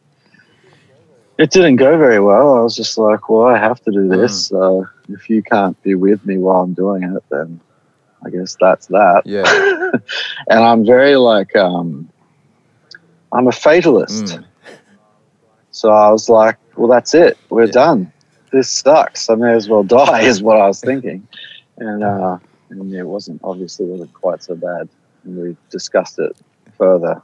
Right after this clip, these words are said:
Speaker 1: the next
Speaker 2: <laughs>
Speaker 1: day. <laughs> But, uh, but, uh, that's not how my mind works, so.
Speaker 2: Yeah. You have other
Speaker 1: Yeah.
Speaker 2: creative avenues that you could
Speaker 1: I do, I do. I, and I, I wouldn't,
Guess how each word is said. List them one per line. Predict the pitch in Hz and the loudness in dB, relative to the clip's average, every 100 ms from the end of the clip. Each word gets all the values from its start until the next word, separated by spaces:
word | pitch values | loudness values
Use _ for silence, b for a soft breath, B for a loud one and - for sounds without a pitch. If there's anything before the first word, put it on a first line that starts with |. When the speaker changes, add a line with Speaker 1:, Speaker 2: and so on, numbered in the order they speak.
| _ | _
Speaker 1:
the | 95 | -14
next | 90 85 107 | -10 -8 -6
Speaker 2:
<laughs> | - | -2
Speaker 1:
day. | 98 175 - | -2 -4 -10
<laughs> | 196 | -10
But, | - - | -8 -6
uh, | - - _ B B 208 B 113 | -6 -8 _ B B -12 B -2
but, | 117 | 2
uh, | 113 110 101 - | 4 4 2 0
that's | - 120 - | 0 0 0
not | 131 123 | 0 2
how | 123 | 0
my | 110 104 | 0 -2
mind | 98 101 107 | -4 -8 -8
works, | 101 90 - - | -8 -10 -12 -16
so. | - - - _ _ _ _ - | -12 -12 -14 _ _ _ _ -12
Speaker 2:
Yeah. | 101 85 80 - | -8 -8 -10 -10
You | 175 214 | -2 2
have | 190 | 2
other | 160 139 127 | 0 -2 -4
Speaker 1:
Yeah. | |
Speaker 2:
creative | 104 127 113 98 82 | -4 -4 -4 -4 -6
avenues | 110 156 135 104 95 | -6 -6 -8 -10 -10
that | 95 71 | -10 -12
you | 92 | -12
could | 87 - 85 80 82 - _ _ _ - | -14 -12 -10 -10 -12 -16 _ _ _ -2
Speaker 1:
I | 165 | 0
do, | 165 214 160 | 2 4 6
I | 107 123 | 4 2
do. | 110 143 104 | 0 0 0
I, | 95 - | 0 -2
and | 123 | -2
I, | 120 127 127 123 | 0 2 0 0
I | - 123 | 2 2
wouldn't, | 127 143 170 165 | 0 0 0 0